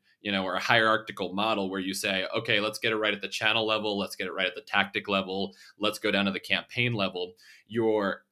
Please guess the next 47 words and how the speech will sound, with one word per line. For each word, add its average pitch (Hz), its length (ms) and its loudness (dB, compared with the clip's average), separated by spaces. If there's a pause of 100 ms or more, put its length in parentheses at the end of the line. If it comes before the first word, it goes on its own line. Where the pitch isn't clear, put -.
(240)
bands 127 560 2
for - 260 -6
error 104 380 2
become 104 320 -4
a 104 40 -2
lot 90 280 -4
smaller, 78 580 -8 (300)
right? 92 300 0
Because 104 300 0
if 110 100 -2
something's 135 380 0
out 107 140 4
of 101 80 0
whack, 110 260 4
it's 98 200 -8
only 127 260 0
going 113 300 -4
to 113 80 -6
go 98 180 -2
out 101 220 0
of 90 100 -4
whack 98 460 0
to 110 100 -8
the 95 140 -8
level 95 480 -2
above 98 360 -2
it. - 160 -14 (460)
And 101 140 2
that's 117 160 2
kind 139 220 2
of 113 140 0
where 110 260 4
it 104 300 -4
limits 117 720 0
the 120 120 -2
amount 104 440 -2
of, 95 400 -6 (120)
of 90 180 -8 (160)
error 123 360 4
that 110 140 -2
you 98 140 -4
can 98 180 -10
make 95 280 -2
overall 98 720 0
with 90 220 -6
bad 90 300 -6
data. 87 380 -12